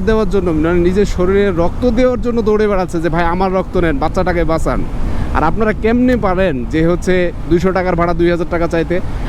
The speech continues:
আরেকটা আমি ইয়া দেখলাম, নিউজ দেখলাম, সেখানে মনে করেন যে একজনের মাথায় পানি দেওয়া লাগবে,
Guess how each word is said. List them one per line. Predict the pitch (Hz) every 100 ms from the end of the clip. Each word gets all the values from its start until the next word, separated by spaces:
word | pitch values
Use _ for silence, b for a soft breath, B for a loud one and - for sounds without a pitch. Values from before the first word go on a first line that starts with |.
| -
আরেকটা | 160 214 226
আমি | 220 220 220 -
ইয়া | 185 190
দেখলাম, | 196 180 180 226 -
নিউজ | 190 185
দেখলাম, | 180 175 185 202
সেখানে | 185 180 190
মনে | 196 196
করেন | 202 190
যে | 190 202 - - - -
একজনের | 151 180 202
মাথায় | 185 156 185
পানি | 160 180 208
দেওয়া | 202 170
লাগবে, | 156 147